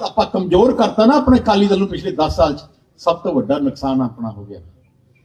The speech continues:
ਜਿਹੜੇ ਮੁਲਕ ਦੀ, ਜਿਹੜੇ ਸੂਬੇ ਦੀ ਫੌਜ ਖਤਮ ਹੋ ਜੇ ਜਾਂ ਕਮਜ਼ੋਰ ਹੋ ਜੇ, ਉਹਦਾ ਜਿਹੜਾ ਆਉਂਦਾ ਉਹਦੇ ਤੇ ਹਮਲਾ ਕਰ ਲੈਂਦਾ। ਤੁਸੀਂ ਦੇਖ ਲਓ,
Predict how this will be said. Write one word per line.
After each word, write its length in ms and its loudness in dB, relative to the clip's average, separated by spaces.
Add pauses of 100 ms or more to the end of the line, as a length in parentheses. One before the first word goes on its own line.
(240)
ਜਿਹੜੇ 300 4
ਮੁਲਕ 400 4
ਦੀ, 180 4
ਜਿਹੜੇ 340 6
ਸੂਬੇ 420 4
ਦੀ 160 4
ਫੌਜ 440 2
ਖਤਮ 260 0
ਹੋ 100 6
ਜੇ 280 4 (460)
ਜਾਂ 100 2
ਕਮਜ਼ੋਰ 460 6
ਹੋ 140 4
ਜੇ, 340 4 (800)
ਉਹਦਾ 180 4
ਜਿਹੜਾ 260 2
ਆਉਂਦਾ 300 6 (920)
ਉਹਦੇ 360 2
ਤੇ 100 2
ਹਮਲਾ 240 2
ਕਰ 200 -6
ਲੈਂਦਾ। 280 -4 (1120)
ਤੁਸੀਂ 280 4
ਦੇਖ 240 4
ਲਓ, 120 4